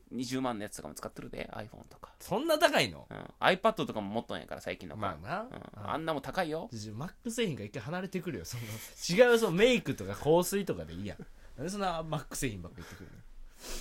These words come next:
Speaker 2: の？まあまあまあ、
Speaker 1: うん。
Speaker 2: そういう。だから、でもなんかな。やっぱ生活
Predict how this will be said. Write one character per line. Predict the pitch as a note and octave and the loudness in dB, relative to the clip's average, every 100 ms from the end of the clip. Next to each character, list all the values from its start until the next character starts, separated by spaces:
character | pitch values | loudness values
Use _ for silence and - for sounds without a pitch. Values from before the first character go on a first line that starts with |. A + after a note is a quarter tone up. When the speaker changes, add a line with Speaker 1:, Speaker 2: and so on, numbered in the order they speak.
| - - - - - - | -8 -16 -20 -20 -20 -16
Speaker 2:
の？ | C#3+ | -4
ま | C3+ | 0
あ | G#2+ | 0
ま | G#2 | 0
あ | |
ま | F#2 F2+ | 0 -2
あ、 | |
Speaker 1:
う | |
ん。 | F2 | -2
Speaker 2:
そ | B2 | 0
う | A#2 | 2
い | A2+ | 0
う。 | G#2+ - - - - - - - - C#3+ | -4 -10 -20 -20 -20 -20 -20 -20 -14 -6
だ | C3 | -2
か | |
ら、 | G#2+ | 0
で | A#2+ | 0
も | C3+ G#2 | -2 -2
な | A2 | -4
ん | |
か | A2 | -6
な。 | F2 F#2 D#3+ - _ _ - - - _ | -8 -8 -10 -16 _ _ -20 -20 -20 _
や | C3+ | -6
っ | |
ぱ | B2 | -2
生 | F3+ G3+ | 2 2
活 | G#3+ A#3 - | 2 -4 -2